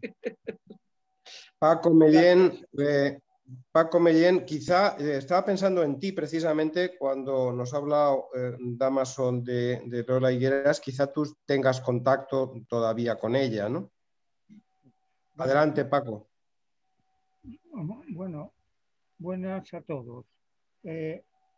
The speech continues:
Speaker 3: he intentado poner primero un correo, no sé si ha llegado, que, para decirte a ti, Javier, lo del dólar.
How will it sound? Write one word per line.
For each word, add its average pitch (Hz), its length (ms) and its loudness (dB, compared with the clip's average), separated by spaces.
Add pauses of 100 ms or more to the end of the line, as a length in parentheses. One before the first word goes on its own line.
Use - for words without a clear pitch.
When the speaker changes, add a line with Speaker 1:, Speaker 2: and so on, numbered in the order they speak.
Speaker 3:
he 214 220 -4
intentado 190 560 -4
poner 180 460 -6
primero 170 560 -8
un 190 300 -4
correo, 190 540 -4
no 180 180 -8
sé 170 240 -10
si 185 80 -10
ha 165 60 -8
llegado, 175 540 -8 (680)
que, 170 540 -6 (100)
para 160 160 -6
decirte 175 440 -6
a 165 60 -8
ti, 175 180 -10
Javier, 185 460 -2
lo 170 200 -4
del 143 200 -6
dólar. 143 380 -6